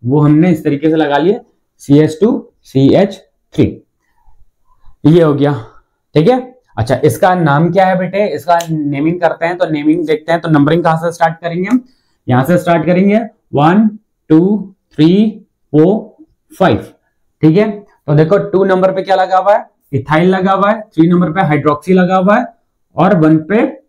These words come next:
अ, आपका एल्डिहाइड ग्रुप लगा हुआ है। तो इसका नाम क्या हो जाएगा बेटे? इसका नाम हो जाएगा टू इथाइल थ्री हाइड्रोक्सी पेंटेनल।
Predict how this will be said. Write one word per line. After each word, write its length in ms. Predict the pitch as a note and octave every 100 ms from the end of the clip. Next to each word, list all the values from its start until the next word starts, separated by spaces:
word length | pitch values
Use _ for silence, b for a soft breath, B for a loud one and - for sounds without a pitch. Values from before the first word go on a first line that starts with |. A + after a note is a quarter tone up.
| _ _ -
अ, 40 | D3
आपका 560 | D3 D3 C3+ - F#3 G3 -
एल्डिहाइड 460 | C3+ D3 D3+ D#3 D3+
ग्रुप 180 | D#3
लगा 180 | D3+ C#3+
हुआ 160 | C#3 D3+
है। 80 | - b b -
तो 60 |
इसका 200 | C3+ E3+
नाम 200 | E3 D#3+
क्या 100 | F3 F3
हो 40 |
जाएगा 280 | E3+ E3+ E3+
बेटे? 200 | D#3+ F#3+
इसका 240 | F3+ F3
नाम 160 | E3 D#3+
हो 100 | D#3+
जाएगा 240 | E3 E3 F#3
टू 260 | - G3
इथाइल 560 | F3+ F3 - C#3 F3 A#3+ _ _ _ _ _ _ _ _ _ _ _ _ _ _ _ _ _ _ _ _
थ्री 200 | - F#3+ G#3
हाइड्रोक्सी 680 | F3+ D#3 D#3 D3 - - E3+ A3 - _ _ _ _ _ _ _ _ _ _ C4 B3+ _ _ _ _ _ _ _ _ _ _ _ _ _ _ _ _ _ _ D#3+
पेंटेनल। 540 | E3 D#3+ D3 A2